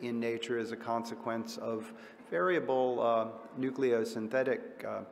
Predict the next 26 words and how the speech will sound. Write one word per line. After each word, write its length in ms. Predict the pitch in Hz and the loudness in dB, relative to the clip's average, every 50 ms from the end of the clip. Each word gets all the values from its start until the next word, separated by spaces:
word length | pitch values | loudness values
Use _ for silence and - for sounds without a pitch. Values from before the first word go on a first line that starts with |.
| - | 0
processes 720 | - 131 117 117 120 - - 117 107 107 - 110 104 98 - - | 2 4 4 4 4 2 0 -2 -2 -2 -4 -8 -8 -8 -6 -6
that 140 | 110 104 - | -4 -4 -4
acted 440 | 110 113 113 113 - - 110 101 | -4 -4 -4 -6 -6 -6 -6 -4
on 160 | 104 101 101 95 | -4 -6 -8 -8
pre-solar 640 | - - 113 110 107 - - 110 104 101 101 104 | -8 -6 -4 -4 -4 -2 -2 -2 -2 -2 -4 -4
grains. 480 | 101 135 147 139 123 107 101 - - - - - - - - - - - - - | -4 -2 -2 -2 -2 -4 -6 -10 -14 -18 -20 -20 -20 -20 -20 -20 -20 -20 -12 -4
So 140 | - 160 | 0 0
at 80 | 151 151 | 0 0
the 80 | 139 127 | 0 0
top 280 | - 180 170 - - | 2 4 4 4 4
of 140 | 151 127 110 | 2 0 4
that, 380 | 123 117 117 113 113 - - 123 | 4 4 4 4 2 0 0 2
uh, 160 | 117 110 110 | 2 2 2
figure, 440 | 110 - - - 147 131 135 123 120 | 0 -2 -2 -2 0 2 2 2 2
you 180 | 117 113 107 | 2 0 -2
can 180 | 113 120 113 113 | -2 -4 -4 -4
see 180 | 113 127 120 | -2 0 0
a, 180 | 113 107 107 104 104 104 - | 2 2 0 -2 -4 -8 -8
a 120 | - 120 110 | -6 -4 0
very 240 | 117 143 135 123 | 2 2 2 2
large 480 | 110 107 107 110 113 120 127 127 120 104 | 2 0 2 2 4 4 4 2 0 -2
range 400 | 95 110 113 113 113 117 113 117 | -4 -2 -2 -2 -2 -2 -4 -4
in 400 | 113 113 110 107 107 107 107 104 - - - - - - | -6 -8 -8 -6 -6 -6 -8 -8 -12 -16 -20 -20 -14 -6
titanium 600 | - 113 113 - - 160 180 190 175 127 104 101 | -4 -4 -4 -2 -2 -2 0 0 0 0 0 0
isotopic 600 | 101 107 107 - - - 110 104 104 - 107 - | -2 -2 -4 -6 -4 -2 -2 -2 -2 -4 -8 -8
composition, 840 | - 110 107 107 - - 104 95 110 107 104 - - 117 110 107 | -6 -6 -6 -6 -6 -8 -6 -4 -2 -2 -2 -4 -6 -6 -8 -8